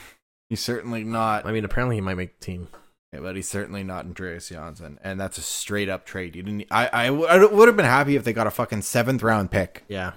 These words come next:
Speaker 2: I'd
Speaker 1: Like,
Speaker 2: agree with that.
Speaker 1: just
Speaker 2: I,
Speaker 1: throwing
Speaker 2: I, I definitely
Speaker 1: something.
Speaker 2: expected them to get more from Johnsson, although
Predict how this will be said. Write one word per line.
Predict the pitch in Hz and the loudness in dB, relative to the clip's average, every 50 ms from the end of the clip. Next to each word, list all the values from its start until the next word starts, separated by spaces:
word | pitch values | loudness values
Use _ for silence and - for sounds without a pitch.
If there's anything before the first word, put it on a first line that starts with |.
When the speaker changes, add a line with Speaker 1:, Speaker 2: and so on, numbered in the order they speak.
| - _ _ _ _ _ | -14 _ _ _ _ _
Speaker 2:
I'd | - 127 | -6 -4
Speaker 1:
Like, | 131 117 | -2 -2
Speaker 2:
agree | 104 98 | -2 -2
with | 95 92 | -4 -6
that. | 90 87 87 - - | -6 -8 -8 -8 -6
Speaker 1:
just | 120 113 113 | -6 -6 -6
Speaker 2:
I, | 117 | -6
Speaker 1:
throwing | - - 156 - - 220 214 202 190 165 135 113 107 107 - | -10 -14 -6 0 4 6 6 6 6 4 2 0 -2 -2 2
Speaker 2:
I, | 156 165 170 180 | 4 6 6 6
I | 151 - 165 156 | 6 6 6 6
definitely | 170 180 180 | 8 6 6
Speaker 1:
something. | - 143 - 185 175 | 6 4 4 4 4
Speaker 2:
expected | 151 - - 156 143 - - 139 | 2 2 2 2 2 2 0 -2
them | 139 | -2
to | 127 120 | -2 -2
get | 110 123 113 | 0 0 0
more | 107 107 107 107 104 110 120 120 | 0 -2 -4 -2 0 0 0 -2
from | 117 - 127 123 | -4 -6 -8 -6
Johnsson, | 120 117 120 117 - 127 120 | -4 -2 -4 -4 -4 -4 -4
although | 98 101 113 113 113 104 107 113 110 113 113 | -2 -2 -2 -2 -2 -2 0 0 2 2 0